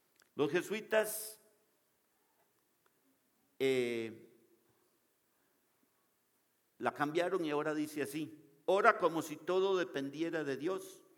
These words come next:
y trabaja como si todo dependiera de ti". Es la oración nueva. Vieran qué rico huele esa cosa.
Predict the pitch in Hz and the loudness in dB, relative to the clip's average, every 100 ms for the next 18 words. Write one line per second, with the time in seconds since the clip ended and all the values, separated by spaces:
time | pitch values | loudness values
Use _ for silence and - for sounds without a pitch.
0 | - 123 - 120 113 135 156 151 117 110 | -12 -12 -2 -2 0 0 -2 -6 -8 -8
1 | 110 107 120 123 135 123 - 95 95 98 | -10 -8 -6 -4 -4 -6 -6 -10 -8 -6
2 | 98 85 - 80 _ _ _ _ _ _ | -8 -10 -14 -20 _ _ _ _ _ _
3 | _ _ _ _ _ _ _ _ 113 113 | _ _ _ _ _ _ _ _ -4 -2
4 | 113 101 110 104 82 - - _ _ _ | -4 -6 -10 -10 -12 -14 -20 _ _ _
5 | _ _ _ _ _ _ _ _ _ _ | _ _ _ _ _ _ _ _ _ _
6 | _ _ _ _ _ _ 92 120 113 113 | _ _ _ _ _ _ -6 -6 -6 -10
7 | 110 110 104 95 101 104 95 90 - | -10 -12 -10 -10 -10 -16 -18 -16 -18